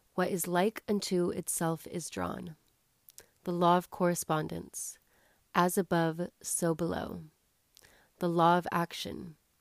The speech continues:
Manifestation requires aligned action. The law of cause and effect. Every action has a consequence, which,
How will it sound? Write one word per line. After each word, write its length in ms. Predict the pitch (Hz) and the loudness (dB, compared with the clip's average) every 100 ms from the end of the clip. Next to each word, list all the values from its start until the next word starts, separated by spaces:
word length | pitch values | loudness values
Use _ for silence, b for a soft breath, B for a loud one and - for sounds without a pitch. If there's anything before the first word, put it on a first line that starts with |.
| _ _ _ | _ _ _
Manifestation 1000 | 180 185 196 190 - 175 175 202 208 214 - | 0 2 0 -2 0 0 2 2 0 -2 -4
requires 800 | 180 - - 170 175 185 196 - | -6 -6 0 2 4 2 -2 -2
aligned 520 | 170 165 160 165 170 | 0 0 0 -2 -4
action. 600 | 170 165 - - - 180 - _ _ _ _ _ b b b b b - | -8 -8 -8 -10 -12 -14 -18 _ _ _ _ _ b b b b b -4
The 80 | 175 | 2
law 280 | 175 180 | 6 6
of 120 | 202 - | 6 2
cause 300 | 180 170 175 | 4 4 2
and 100 | 170 | -4
effect. 540 | - - - - - _ _ _ _ _ _ 185 | -4 -10 -10 -20 -20 _ _ _ _ _ _ -4
Every 240 | 190 226 | 2 2
action 640 | 190 180 - 180 175 180 - | 4 0 -2 -2 -2 -4 -8
has 300 | 156 170 165 | -4 -2 -2
a 40 | |
consequence, 960 | - 160 170 - - - - - - - _ _ _ _ _ 170 | -6 -8 -8 -10 -10 -10 -8 -8 -8 -12 _ _ _ _ _ -2
which, 320 | 175 - | -2 -2